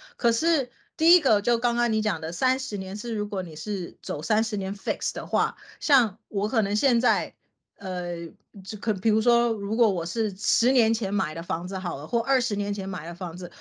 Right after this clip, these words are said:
可能当时的房贷所得可能只有一个月一千、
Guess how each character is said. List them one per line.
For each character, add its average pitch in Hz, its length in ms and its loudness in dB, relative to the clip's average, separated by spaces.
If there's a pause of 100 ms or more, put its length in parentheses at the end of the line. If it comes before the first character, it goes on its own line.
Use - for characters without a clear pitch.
(140)
可 214 160 6
能 233 120 6
当 277 220 4
时 226 180 -6
的 208 140 -2
房 208 240 -2
贷 220 180 0
所 185 320 -8
得 160 140 -10
可 180 200 -10
能 202 200 -6 (160)
只 233 160 -6
有 208 240 2
一 220 100 0
个 226 160 4
月 233 200 2
一 240 120 -2
千、 233 540 0